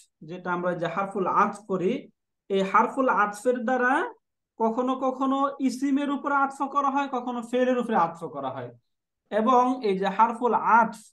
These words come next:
মাতুফ এবং মাতুফুন আলাইহি এর এরাবটা গ্রামাটিক্যালি একরকম হয়। যেমন দেখুন, আমরা এখানে একটা শব্দ নেই, যেমন এখানে আমরা শব্দ পড়তেছি হচ্ছে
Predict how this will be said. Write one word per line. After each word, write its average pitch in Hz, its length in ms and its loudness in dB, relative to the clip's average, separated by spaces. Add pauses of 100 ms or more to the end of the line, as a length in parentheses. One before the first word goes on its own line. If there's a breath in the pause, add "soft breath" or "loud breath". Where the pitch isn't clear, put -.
(180)
মাতুফ 208 520 0
এবং 220 260 -2
মাতুফুন 226 540 0
আলাইহি 220 880 -2 (500)
এর 185 160 -2 (140)
এরাবটা 226 920 4
গ্রামাটিক্যালি 214 720 -2
একরকম 220 560 -2
হয়। 156 140 -4
যেমন 240 340 -2
দেখুন, 226 260 -2
আমরা 190 240 0
এখানে 190 300 -4
একটা 170 300 -2
শব্দ 180 340 -8
নেই, 175 500 -6 (1300)
যেমন 160 400 -2
এখানে 175 260 -4
আমরা 180 200 -4
শব্দ 180 220 -8 (120)
পড়তেছি 190 380 -6
হচ্ছে 208 320 -4